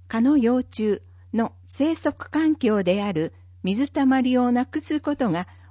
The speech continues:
最も効果的です。次のような場所に不要な水がたまらないよう、家の周りを定期的に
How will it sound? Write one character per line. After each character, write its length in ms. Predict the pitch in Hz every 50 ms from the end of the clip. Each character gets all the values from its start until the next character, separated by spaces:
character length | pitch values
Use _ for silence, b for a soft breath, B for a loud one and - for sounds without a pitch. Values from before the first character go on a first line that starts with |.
| b
最 380 | 208 208 226 226 - - 349 370
も 140 | 339 269 247
効 240 | - 262 262 302
果 180 | 285 - 311 294
的 300 | - 269 269 269 - 220
で 120 | 220 226
す。 240 | 277 - - - - - - - - - - - - - - - - - - - - - - - - -
次 360 | - - 285 277 330 359 349
の 160 | 339 330 320
よ 180 | 302 302 302 294
う 100 | 277 196
な 140 | 185 190
場 100 | 180 196
所 180 | 190 - - 196
に 200 | 185 165 185 b b b b b
不 180 | - - 202 214
要 280 | 254 285 294 277 277
な 160 | 262 262 262
水 300 | 254 247 254 240 262 254
が 140 | 240 247 247
た 140 | 240 - 220
ま 160 | 226 262 302
ら 160 | 294 302 302
な 160 | 302 320 339 330
い 140 | 277 214
よ 320 | 190 185 185 175 160 - b
う、 40 | b b b b b b b b b
家 260 | - 208 247 302 320 311
の 140 | 320 320
周 340 | 294 247 233 240 233 233 220
り 160 | 202 196 196
を 120 | 196 180 - - - -
定 220 | - 294 311 302
期 160 | - - - -
的 280 | - 269 269 - 254
に 220 | 247 247 240 -